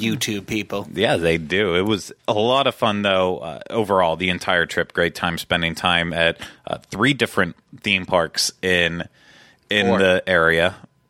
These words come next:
Speaker 2: What?
Speaker 1: Four. There's
Speaker 2: Well,
Speaker 1: two at Disney.
Speaker 2: yeah, but that's three different resorts then.
Speaker 1: Okay.
Speaker 2: How about that? Boo. So, yeah, no, it was a really good time, uh,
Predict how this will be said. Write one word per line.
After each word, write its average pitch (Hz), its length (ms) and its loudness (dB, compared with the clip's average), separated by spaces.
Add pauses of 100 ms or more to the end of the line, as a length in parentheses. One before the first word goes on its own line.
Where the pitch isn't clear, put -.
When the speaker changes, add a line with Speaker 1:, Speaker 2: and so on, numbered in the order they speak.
Speaker 2:
What? 113 260 0 (200)
Speaker 1:
Four. 104 260 -4 (140)
There's 110 140 -6
Speaker 2:
Well, 143 120 2
Speaker 1:
two 120 140 2
at 92 80 -8
Disney. 92 320 -12 (180)
Speaker 2:
yeah, 98 160 -6
but 98 220 -6
that's - 320 -2 (840)
three 139 160 2
different 120 300 0
resorts 90 540 2
then. - 180 2
Speaker 1:
Okay. 110 260 -6
Speaker 2:
How 98 60 -4
about 82 180 -2
that? - 160 -6 (800)
Boo. 85 600 0 (520)
So, 180 380 2
yeah, 147 280 0
no, 135 200 2
it 123 80 4
was 131 160 2
a 110 80 2
really 113 440 0
good 117 180 0
time, 92 360 0
uh, 90 380 2